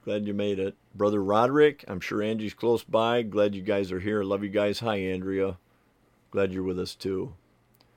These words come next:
What's that say? Ryan was given some advice on how to be able to comment. It says, "Click on chat public." He has to be logged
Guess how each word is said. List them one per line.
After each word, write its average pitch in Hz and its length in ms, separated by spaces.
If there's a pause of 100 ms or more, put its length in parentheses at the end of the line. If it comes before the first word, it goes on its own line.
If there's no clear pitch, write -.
(840)
What's - 260
that 101 140
say? 95 240
Ryan 104 360
was 101 160
given 110 260
some 104 180
advice 107 380
on 98 80
how 110 160
to 110 80
be 98 120
able 98 160
to 87 80
comment. 135 600
It - 60
says, 92 220
"Click - 460
on 110 400 (100)
chat 104 500 (180)
public." 101 720 (1000)
He 101 80
has 101 180
to 104 80
be 101 120
logged 107 500